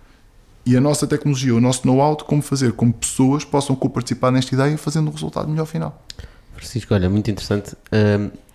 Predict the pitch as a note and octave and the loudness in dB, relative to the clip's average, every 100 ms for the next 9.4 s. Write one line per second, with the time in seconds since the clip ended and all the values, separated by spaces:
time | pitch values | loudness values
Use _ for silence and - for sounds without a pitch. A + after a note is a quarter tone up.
0 | _ - A2 - - F#2+ G2+ - G#2+ - | _ 0 0 0 -6 -4 -4 -2 -4 -4
1 | G2 - F#2+ F2+ F#2 - B2 - G#2+ A2+ | -6 -6 -2 0 0 -2 -4 -4 -4 -2
2 | - A2+ - G2 A2+ A2+ A2+ - - - | -2 -2 0 0 0 -2 -8 -18 -20 -20
3 | - - A#2+ A2 A2+ - A#2 A2+ A2 A2 | -12 -2 0 2 0 2 2 2 2 0
4 | - - G2+ A2+ G#2+ - G#2+ G#2+ G2+ G2+ | 0 -8 -4 0 0 0 -2 -2 -2 0
5 | G#2+ - G#2+ - A2 A2 - G#2+ A2 G#2 | -2 -2 -8 -6 -8 -8 -6 0 2 0
6 | - - - A#2 - - A2 A2+ - - | -4 -12 -2 -2 -2 -2 -2 -2 -8 -18
7 | - _ - - G2 F#2+ F#2 - A2 G#2 | -20 _ -14 -2 2 2 0 -2 -2 0
8 | G2+ A#2 G#2 G#2+ G2+ G2+ A2 - G#2 A2 | 0 -2 -4 -2 0 0 0 -2 0 2
9 | A2 - G2+ | 2 0 -2